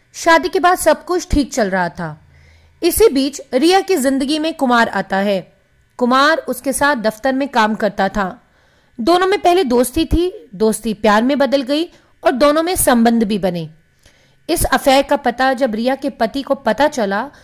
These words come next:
तो वह आईपीसी की धारा चार सौ सतानवे के तहत इलाके के मजिस्ट्रेट के सामने कंप्लेंट केस दायर कर सकता है और अगर आरोपी कुमार दोषी पाया गया तो उसे पांच साल कैद की सजा हो सकती है।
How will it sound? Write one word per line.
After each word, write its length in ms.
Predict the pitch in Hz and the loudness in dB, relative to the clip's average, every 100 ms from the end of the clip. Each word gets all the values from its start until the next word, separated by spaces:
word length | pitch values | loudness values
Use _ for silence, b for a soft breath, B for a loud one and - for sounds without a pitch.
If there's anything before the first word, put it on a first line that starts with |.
| b b - | b b -2
तो 100 | 339 | 0
वह 280 | 254 302 330 359 359 - | 4 4 6 4 2 2
आईपीसी 460 | 262 285 339 - 339 | 2 2 -2 -2 -4
की 140 | 330 | -4
धारा 360 | 269 269 277 302 | -2 2 2 2
चार 280 | 302 254 254 | 2 0 0
सौ 160 | 302 | -4
सतानवे 540 | 302 247 - 233 247 254 | -4 -4 0 -2 -2 -6
के 140 | 247 | -6
तहत 380 | - 233 226 - | -4 -2 -2 -4
इलाके 340 | 226 220 220 269 | -2 -2 -2 -6
के 140 | - 240 | -6 -4
मजिस्ट्रेट 540 | 190 190 262 277 269 | -4 -4 -6 -4 -6
के 140 | 269 | -4
सामने 360 | 262 254 233 262 285 | -4 -2 -2 -4 -4
कंप्लेंट 580 | 247 240 240 269 330 - | -2 -2 0 -2 -2 -4
केस 240 | 240 247 214 | -2 -2 2
दायर 240 | 240 196 | 2 2
कर 140 | 208 | -2
सकता 340 | 196 208 - 196 | -4 -6 -4 -2
है 140 | 190 156 b b b b b b | -2 -6 b b b b b b
और 120 | 285 320 | 2 4
अगर 400 | 294 233 185 151 b b b 269 | 2 2 -2 -2 b b b 2
आरोपी 440 | 311 320 320 359 | 4 4 2 -4
कुमार 360 | - 277 285 233 | -2 2 2 2
दोषी 360 | 214 262 359 | 0 0 -2
पाया 320 | 359 277 254 254 | 0 2 2 2
गया 320 | 262 269 285 | 2 2 0
तो 140 | 285 | -2
उसे 260 | 269 247 277 | -8 -2 -2
पांच 320 | 277 254 294 | 0 0 0
साल 260 | 269 269 277 - | 0 0 0 -2
कैद 180 | 233 233 | -2 -2
की 140 | 269 | -6
सजा 280 | - 202 220 | -4 -2 -2
हो 180 | 247 302 | 0 -2
सकती 340 | 285 - 202 | -2 -6 -8
है। 140 | 170 | -6